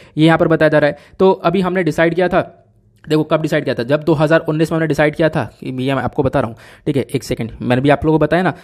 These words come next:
दो हज़ार उन्नीस में कैबिनेट ने डिसाइड किया हम लोग एक आईआरएमएस बॉडी लेकर आएंगे, जो कि यहाँ पर सब चीज़ें देखेगा। इस बॉडी के अंदर काफ़ी सारे लोग मिलकर काम करेंगे। ठीक है, जो अलग, अलग से एग्जाम वगैरह देखेगा। लेकिन हो गया क्या, पहले अनाउंस किया गया था दो हज़ार उन्नीस में कि आठ हज़ार लोगों को रिक्रूट किया जाएगा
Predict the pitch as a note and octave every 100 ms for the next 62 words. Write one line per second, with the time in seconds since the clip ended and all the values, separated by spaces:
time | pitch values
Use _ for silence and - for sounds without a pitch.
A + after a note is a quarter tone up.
0 | - D3 D3+ D3+ D#3+ D3+ D#3 - E3+ E3+
1 | D3 D3+ D#3+ D3+ D#3+ D#3 E3+ D#3+ D#3 D3+
2 | D3 C#3 C3+ C#3+ D#3 - C3 D3 D#3 D3+
3 | D3 E3 D#3+ C#3 D3+ C3+ C#3+ C#3+ C#3+ C#3
4 | C#3+ B2+ D#3+ D#3+ D#3+ D#3 C#3 C3 C#3 D3
5 | C#3+ B2+ C#3 C#3+ C#3 C3+ C3 C#3 C3 B2+
6 | C#3 D3 D#3+ E3+ E3+ - - F3 D#3+ -
7 | - - D3 C#3 C#3 - - C#3+ - C#3+
8 | C3 C3+ C3+ C3+ B2 A2+ G#2+ F#2+ - -
9 | _ - D#3+ D#3+ F3 F3 F3 D3+ D3+ -
10 | - _ - D3+ D#3+ F#3+ D3+ D#3+ E3+ F3+
11 | E3 E3+ E3+ D3 D#3 D3+ D#3 E3+ E3+ F#3
12 | D#3 D3+ F3+ F3 F3 F3 E3+ E3 D#3 D#3
13 | E3 D3+ D3+ C#3